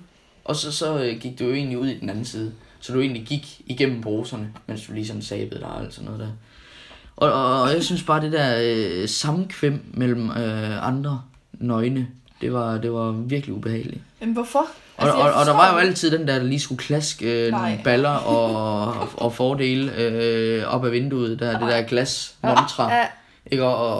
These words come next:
Speaker 1: og
Speaker 3: Mm.
Speaker 1: fik en eller anden sjov figur ud af det, åbenbart. Altså,
Speaker 3: Mm.
Speaker 1: det er, øh, rigtig væmmeligt.
Speaker 3: Det har
Speaker 1: Altså,
Speaker 3: aldrig
Speaker 1: så det,
Speaker 3: sagt mig noget.
Speaker 1: altså, jeg, jeg er mere været, øh, hjemmebadetypen.
Speaker 3: Ja.
Speaker 1: Og været selv.
Speaker 2: Hvad så, gik du hjem efter idræt hver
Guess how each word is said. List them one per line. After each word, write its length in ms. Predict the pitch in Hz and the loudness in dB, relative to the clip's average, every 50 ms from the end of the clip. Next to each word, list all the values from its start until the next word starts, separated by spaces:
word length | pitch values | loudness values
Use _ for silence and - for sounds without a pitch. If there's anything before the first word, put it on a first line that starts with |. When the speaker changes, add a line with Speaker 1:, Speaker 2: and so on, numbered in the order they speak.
| 110 113 | 0 0
Speaker 1:
og 60 | 117 | 2
Speaker 3:
Mm. 60 | 113 | 2
Speaker 1:
fik 120 | 110 131 131 | 2 2 2
en 60 | 139 | 2
eller 140 | 135 127 127 | 2 2 2
anden 140 | 123 135 131 | 0 0 -2
sjov 380 | - - - 139 139 - - | -2 0 2 2 2 0 -2
figur 380 | - - 139 123 131 139 139 123 | -4 -4 -2 0 0 0 0 0
ud 100 | 117 120 | 0 0
af 120 | 123 113 104 | 0 0 0
det, 200 | 110 123 131 123 123 - - | 0 -2 -4 -4 -8 -8 -4
åbenbart. 480 | - 120 117 120 113 113 113 110 - - - _ _ - | -2 -2 -2 0 0 -2 -2 -4 -6 -12 -20 _ _ -12
Altså, 200 | 113 113 113 117 113 113 - - - - - - | -8 -6 -6 -6 -6 -8 -12 -20 -20 -18 -12 -10
Speaker 3:
Mm. 220 | 202 202 196 185 | -8 -6 -6 -6
Speaker 1:
det 440 | - - - 156 160 156 151 139 123 | -4 0 2 4 4 4 2 2 0
er, 160 | 107 85 78 | -2 -2 -4
øh, 720 | 71 58 58 - - - - - - - - - 110 117 | -6 -6 -8 -10 -10 -12 -12 -12 -12 -12 -10 -8 -4 0
rigtig 200 | 131 160 175 147 | 0 2 2 2
væmmeligt. 340 | 120 120 117 120 131 131 127 127 - - _ _ _ _ _ _ _ _ - | 2 0 0 0 -2 -4 -4 -6 -12 -20 _ _ _ _ _ _ _ _ -4
Speaker 3:
Det 80 | 220 220 | -2 0
har 60 | 226 | 0
Speaker 1:
Altså, 120 | 247 240 226 | 2 2 2
Speaker 3:
aldrig 200 | 220 214 220 214 | 2 2 2 0
Speaker 1:
så 60 | - | 0
det, 80 | - 214 | 0 0
Speaker 3:
sagt 60 | 208 | 0
mig 200 | 214 208 202 202 214 | 0 -2 -2 0 0
noget. 240 | 202 196 190 190 | 0 0 -2 -2
Speaker 1:
altså, 160 | 185 - 143 147 | -2 -2 0 2
jeg, 220 | 165 185 180 156 151 | 4 4 4 4 4
jeg 80 | 170 | 2
er 40 | 185 175 | 2 2
mere 200 | 165 156 135 120 | 2 2 2 2
været, 240 | 120 117 113 110 | 2 2 2 2
øh, 200 | 120 110 110 110 | 0 0 0 0
hjemmebadetypen. 1080 | 110 110 131 139 180 214 226 - - - - 139 135 131 135 135 - 147 143 147 147 139 - - - - _ _ _ _ _ _ - | 0 0 0 0 2 2 0 0 -2 -6 -4 -2 0 0 0 -2 -2 -2 -2 -2 -4 -6 -8 -12 -20 -20 _ _ _ _ _ _ -8
Speaker 3:
Ja. 140 | 208 202 - - - | -6 -6 -6 -8 -8
Speaker 1:
Og 120 | 135 131 | -4 -4
været 140 | 135 127 127 | -2 -2 -4
selv. 200 | - - 175 180 - - - - - | -4 -6 -8 -8 -8 -14 -20 -10 -6
Speaker 2:
Hvad 300 | - 233 233 294 294 302 302 | -2 2 4 4 4 2 0
så, 60 | - 320 294 | -2 -4 -4
gik 120 | 294 294 277 262 - | -6 -8 -10 -8 -4
du 100 | 320 320 | -2 -2
hjem 420 | 311 311 349 359 359 - - - - - - - 330 | 0 0 -2 -4 -4 -8 -16 -18 -18 -12 -8 -8 -8
efter 140 | - - - | -6 -6 -6
idræt 300 | - 339 349 349 311 269 | -4 -4 -4 -4 -4 -4
hver 180 | 269 277 269 | -4 -6 -6